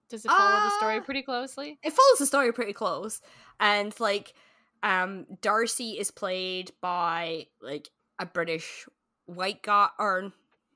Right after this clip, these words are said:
Speaker 2: is he
Speaker 1: Oh.
Speaker 2: British? Oh, no, he's American.
Speaker 1: Oh. <laughs>
Speaker 2: And, like, the girl who would be, like, um, the equivalent of Elizabeth,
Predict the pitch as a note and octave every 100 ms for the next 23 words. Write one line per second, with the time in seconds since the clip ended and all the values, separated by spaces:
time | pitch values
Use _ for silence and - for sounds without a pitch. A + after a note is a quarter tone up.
0 | _ G#3+ A#3+ A#3+ A#3+ A#3 G#3 _ _ _
1 | _ G#3+ A3 A3+ - - _ _ _ G#3+
2 | A#3+ G#3+ G#3+ G#3 G3+ E3 C#3 - D#3+ F3+
3 | _ B3 C#4 A#3 A3+ C#4 _ _ - G3
4 | F3+ F3+ F3+ F3 - - _ - F#3 F3
5 | F3 F#3+ E3+ E3+ - _ _ - G3 F#3
6 | F3 G3 E3+ F#3+ E3+ E3+ D#3+ D3+ - -
7 | D#3+ D3+ D3+ D3 D#3 _ - F3 D#3+ F3
8 | E3 F3 E3 - E3 D#3+ E3+ E3 D#3+ C3+
9 | E3 -